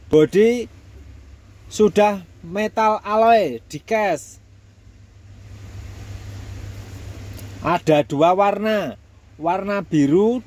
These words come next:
dan warna merah. Dalam satu paket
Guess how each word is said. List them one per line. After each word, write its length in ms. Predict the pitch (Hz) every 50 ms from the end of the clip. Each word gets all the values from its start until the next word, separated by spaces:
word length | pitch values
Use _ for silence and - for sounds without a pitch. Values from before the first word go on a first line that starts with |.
| - - -
dan 240 | 147 165 185 196
warna 400 | 190 196 202 202 196 202 208 202
merah. 560 | 202 202 202 208 214 214 202 180 151 131 - - - - - - - - - - _ - _ - - _ - _ - - _ - - - - - - - - - - - - - - - - - - - - - - - - - - - - - - - - - - - - - - - - - - - - - - - - - - _ - - - - - - - -
Dalam 560 | - 170 151 147 147 156 170 190 220 233 233
satu 400 | - 247 233 233 226 - 247 226
paket 480 | - - 226 233 - - 254 269 262